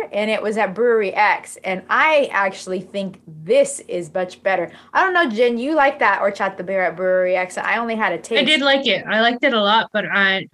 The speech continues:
Speaker 2: no, I concur. This one's really, this one's really, really good.
Speaker 1: This is
Speaker 2: I
Speaker 1: really good.
Speaker 2: Not only that, okay, so, like, I had some horchata yesterday, and, like, this is literally, this, this literally tastes like, like that horchata, eh, but I just, like, spiked it or something.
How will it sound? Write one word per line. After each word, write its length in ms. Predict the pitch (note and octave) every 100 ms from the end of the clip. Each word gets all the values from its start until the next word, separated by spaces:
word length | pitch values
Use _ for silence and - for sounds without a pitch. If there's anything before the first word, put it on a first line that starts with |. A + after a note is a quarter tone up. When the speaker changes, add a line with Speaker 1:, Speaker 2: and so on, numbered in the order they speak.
| G#3+
Speaker 2:
no, 180 | G#3+
I 140 | F3 G3+
concur. 400 | G3+ G3+ F#3+ E3+
This 220 | F#3 G3
one's 180 | G#3 G3+
really, 380 | F#3 F3+ E3 D#3 _
this 200 | F#3+ G3
one's 280 | F#3+ E3 D#3+
really, 180 | E3 E3
really 240 | D#3 D#3 D3
good. 80 |
Speaker 1:
This 320 | D#4 E4 D#4 A#3
is 80 |
Speaker 2:
I 300 | F#3+ F#3 F#3+
Speaker 1:
really 400 | C#4+ D#4+ C4+ A3+
good. 560 | F#3+ A3+ A3 F#3 F#3 -
Speaker 2:
Not 180 | C#4+ F4+
only 140 | G#4 F4
that, 180 | D#4 A#3+
okay, 160 | C#4 A3 -
so, 220 | - B3
like, 180 | B3 A3+
I 100 | B3+
had 200 | D#4 D#4+
some 100 | D#4+
horchata 560 | B3+ B3 A#3+ A3 A#3 C4
yesterday, 480 | C4 C4 D#4+ F4 G4 _ _ _ _ _ _
and, 140 | B3 A#3
like, 220 | G#3 G#3
this 220 | B3 C4
is 100 | C#4
literally, 380 | A#3 A#3 A#3 D#3
this, 340 | G#3 C4 - -
this 360 | G3+ A#3 B3
literally 380 | A#3+ C4+ C4 G#3
tastes 260 | G#3+ G3 -
like, 200 | G3 - -
like 260 | F#3 F3 G3
that 180 | F#3
horchata, 720 | G3+ G3+ G3+ F#3 F#3 A#3+ G#3+ -
eh, 140 | F#3+
but 140 | F#3 F3+
I 160 | E3+
just, 220 | F3+ F3 F3
like, 160 | E3
spiked 340 | - F3+ E3+ D#3+
it 60 |
or 80 | D#3+
something. 400 | - E3+ D#3+ D#3+